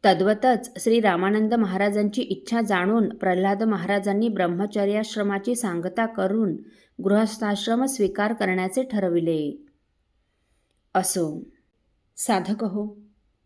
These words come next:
परमपूज्य श्री रामानंद महाराज हे परमपूज्य श्री प्रल्हाद महाराज यांच्या लग्नासाठी जाण्यास वऱ्हाडासोबत निघाले,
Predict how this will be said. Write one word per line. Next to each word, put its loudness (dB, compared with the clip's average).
परमपूज्य 2
श्री -2
रामानंद 2
महाराज 0
हे 0
परमपूज्य 0
श्री -4
प्रल्हाद -2
महाराज -2
यांच्या 0
लग्नासाठी -2
जाण्यास -2
वऱ्हाडासोबत -4
निघाले, -2